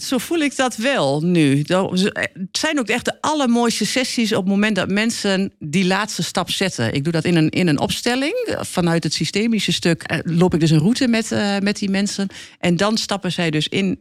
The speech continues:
in hun Ikigai. En het is, ja, regelmatig dat het echt het kippenvel van je kruin tot je tenen loopt. Dat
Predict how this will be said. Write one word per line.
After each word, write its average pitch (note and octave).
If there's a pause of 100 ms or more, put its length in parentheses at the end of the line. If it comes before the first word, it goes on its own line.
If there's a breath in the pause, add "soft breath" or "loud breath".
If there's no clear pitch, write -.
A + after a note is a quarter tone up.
in F#3
hun C#3+
Ikigai. G3+
En D#3+
het D3+
is, D3+
ja, C#3+
regelmatig G3
dat F3+
het D#3+
echt -
het D3+
kippenvel G#3+
van F#3+
je F3+
kruin G#3
tot F#3+
je F3+
tenen G#3
loopt. F3
Dat E3+